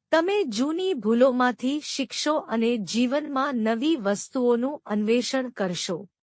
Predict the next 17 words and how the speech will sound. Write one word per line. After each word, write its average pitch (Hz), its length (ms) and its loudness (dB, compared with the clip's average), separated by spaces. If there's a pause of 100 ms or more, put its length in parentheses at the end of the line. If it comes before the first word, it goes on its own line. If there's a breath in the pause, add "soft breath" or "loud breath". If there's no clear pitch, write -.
(720)
સફળતા 392 680 2
મેળવવા 269 640 2
માટે 240 460 0
નવી 233 440 0
વ્યૂહરચના 240 760 0
બનાવો, 190 680 -2 (460)
પરંતુ 311 520 2
જો 285 240 0
તમારા 240 580 2
કાર્યો 220 460 2
નકારાત્મક 247 960 -2
પરિણામો 240 800 0
આપે 208 400 2
તો 277 240 0
નિરાશ 226 600 0
ન 214 160 0
થાઓ. 185 480 -4